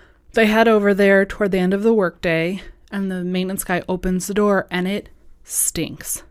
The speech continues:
in her apartment. Like, something is rotting. And so they're, like, kind of looking around. Like, the maintenance guy's first thought is maybe, like, her fridge went bad,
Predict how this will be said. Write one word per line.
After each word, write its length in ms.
in 140
her 140
apartment. 500
Like, 160
something 360
is 180
rotting. 580
And 220
so 440
they're, 480
like, 380
kind 200
of 80
looking 320
around. 760
Like, 380
the 80
maintenance 360
guy's 240
first 240
thought 220
is 160
maybe, 320
like, 200
her 120
fridge 340
went 220
bad, 340